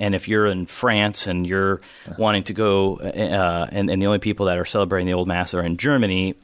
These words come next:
how do you make that work, right? So, um, so practically speaking, um, there are different organizations that, that, that started, um, and, and somehow the Mass was kinda kept alive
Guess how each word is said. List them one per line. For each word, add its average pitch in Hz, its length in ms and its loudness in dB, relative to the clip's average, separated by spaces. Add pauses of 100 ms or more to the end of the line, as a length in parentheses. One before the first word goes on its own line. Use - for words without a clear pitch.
(140)
how 104 160 -2
do 101 60 -2
you 90 100 0
make 90 220 -2
that 85 200 -4
work, - 380 -6
right? 82 340 0
So, 104 360 2 (460)
um, 113 460 0
so - 140 -4
practically 143 460 0
speaking, 110 680 0
um, 101 420 0
there 117 200 2
are 107 60 2
different 110 340 -2
organizations 98 720 0
that, 87 260 -4
that, 85 300 -8
that 92 160 -4
started, 127 580 2 (320)
um, 92 480 2 (160)
and, 113 360 2
and 113 200 2
somehow 170 320 2
the 131 80 2
Mass 120 340 2
was 117 120 -4
kinda 113 220 0
kept - 280 -2
alive 104 680 0